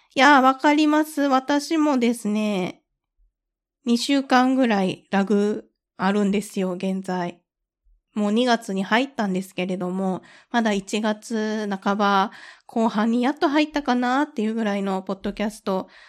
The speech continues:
を聞くペースになっておりますね。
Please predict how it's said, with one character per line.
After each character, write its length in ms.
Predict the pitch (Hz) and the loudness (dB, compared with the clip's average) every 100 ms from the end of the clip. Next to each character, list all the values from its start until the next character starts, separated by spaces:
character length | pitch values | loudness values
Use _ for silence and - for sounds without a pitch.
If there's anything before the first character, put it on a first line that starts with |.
| - | -4
を 120 | 277 | -2
聞 160 | 277 240 | -2 -2
く 120 | 233 | -4
ペ 220 | 233 233 | 0 0
ー 40 | 233 | 0
ス 140 | 214 | -2
に 140 | 202 | -4
な 140 | 190 196 | -4 -6
っ 60 | |
て 120 | - 202 | -6 -6
お 100 | 208 | -4
り 140 | 208 | -4
ま 180 | 220 233 | -4 -6
す 140 | 226 | -6
ね。 300 | 202 214 233 | -4 -4 -6